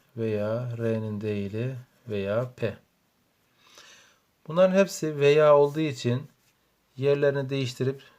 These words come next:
düzenleyebiliriz. Dolayısıyla P veya Q'nun değili veya R'nin değili ise bunu da buna benzemesi için P'yi başa alırsam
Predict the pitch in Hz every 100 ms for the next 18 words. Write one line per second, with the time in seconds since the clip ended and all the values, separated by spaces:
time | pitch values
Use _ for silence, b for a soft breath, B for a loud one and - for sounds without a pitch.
0 | - 123 127 123 123 117 123 123 110 123
1 | - - _ _ _ _ _ _ _ -
2 | 135 147 151 - 147 117 120 127 _ _
3 | _ _ _ _ 147 135 123 139 135 _
4 | _ _ 127 131 117 110 117 135 _ _
5 | _ _ - - 139 135 131 127 123 120
6 | 120 123 131 - - 120 110 110 123 135
7 | - - 117 120 117 120 113 110 101 95
8 | 101 _ _ _ _ _ 156 143 131 113
9 | 127 _ _ _ _ _ b b b b
10 | b b b _ - 180 151 123 123 -
11 | _ _ _ _ _ _ _ 139 139 131
12 | 127 123 123 123 123 117 120 113 127 123
13 | 120 117 127 127 120 113 117